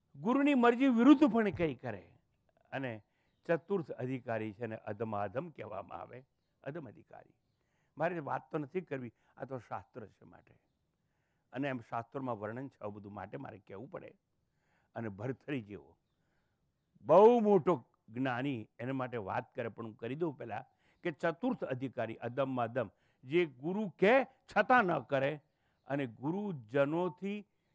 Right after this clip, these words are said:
સ્વાર્થ સાધી લે. હવે હું છે, એ આપણે એની પાસે જે લેવાનું હતું,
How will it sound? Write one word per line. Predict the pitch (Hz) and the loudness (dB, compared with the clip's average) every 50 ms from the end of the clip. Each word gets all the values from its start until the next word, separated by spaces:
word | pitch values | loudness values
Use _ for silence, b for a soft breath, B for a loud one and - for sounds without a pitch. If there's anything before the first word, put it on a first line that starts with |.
| _ _ _ _ _ - - | _ _ _ _ _ -10 0
સ્વાર્થ | 170 180 175 185 220 233 - - | 6 8 10 10 10 10 10 10
સાધી | 247 190 - 196 202 196 170 196 208 180 | 8 10 10 10 10 10 10 8 4 2
લે. | 151 - - - _ _ _ _ _ _ _ _ _ - | 0 -2 -4 -8 _ _ _ _ _ _ _ _ _ -8
હવે | - 165 196 | -6 -6 -6
હું | 190 170 131 | -6 -8 -12
છે, | 98 _ _ _ _ _ _ _ _ _ _ _ _ _ - 143 147 | -14 _ _ _ _ _ _ _ _ _ _ _ _ _ -8 -6 -6
એ | 139 - _ _ _ _ _ _ _ | -6 -8 _ _ _ _ _ _ _
આપણે | - 107 104 - - 123 117 113 | -6 -6 -4 -4 -4 -6 -6 -8
એની | 117 107 | -10 -12
પાસે | - - 110 | -12 -14 -14
જે | 92 - 110 | -14 -12 -12
લેવાનું | 110 107 110 120 117 123 131 131 127 127 | -10 -8 -8 -6 -6 -6 -6 -6 -6 -8
હતું, | 120 123 113 | -10 -12 -16